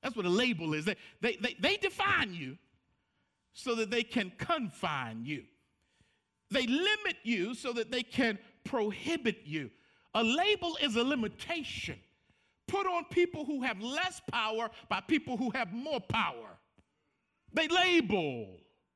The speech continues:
Has anyone here ever been labeled before? You ever been labeled where somebody said, "You're disabled"? As if that description is your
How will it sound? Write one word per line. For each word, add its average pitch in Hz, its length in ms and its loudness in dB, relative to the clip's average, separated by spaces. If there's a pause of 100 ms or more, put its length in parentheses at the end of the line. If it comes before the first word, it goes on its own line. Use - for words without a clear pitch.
(1160)
Has 196 120 -6
anyone 226 300 -2
here 214 160 0
ever 170 140 -6
been 156 160 -4
labeled 143 460 -2
before? - 440 -18 (2250)
You 156 100 -6
ever 156 120 -4
been 151 220 -2
labeled 156 400 2
where 135 120 -6
somebody 143 300 -6
said, 131 240 -6
"You're 160 420 -2 (320)
disabled"? 160 920 -6 (1160)
As 208 260 -2
if 254 400 0 (480)
that 254 580 -2
description 208 1160 -4 (500)
is 220 240 0
your 233 240 0